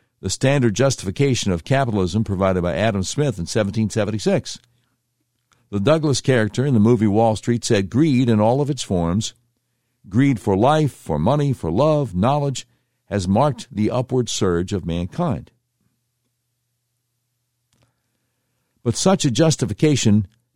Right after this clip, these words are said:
doesn't work for liberals.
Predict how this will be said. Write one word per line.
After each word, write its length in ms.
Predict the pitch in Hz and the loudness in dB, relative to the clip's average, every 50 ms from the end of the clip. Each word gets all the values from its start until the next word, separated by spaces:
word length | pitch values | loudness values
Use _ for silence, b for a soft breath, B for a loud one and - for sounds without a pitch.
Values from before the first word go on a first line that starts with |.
| _ - | _ -10
doesn't 420 | 90 - 135 139 131 131 135 - - | 0 2 4 4 4 4 2 0 0
work 640 | 101 101 101 131 156 139 104 - - - - - _ _ _ _ _ _ _ _ _ _ _ _ _ _ _ _ _ _ | -4 0 2 4 4 4 2 2 -2 -18 -20 -20 _ _ _ _ _ _ _ _ _ _ _ _ _ _ _ _ _ _
for 200 | - 113 110 107 | 0 2 4 4
liberals. 680 | 113 131 147 123 107 107 95 73 53 - - - - | 6 4 4 4 4 2 2 0 0 -6 -10 -12 -14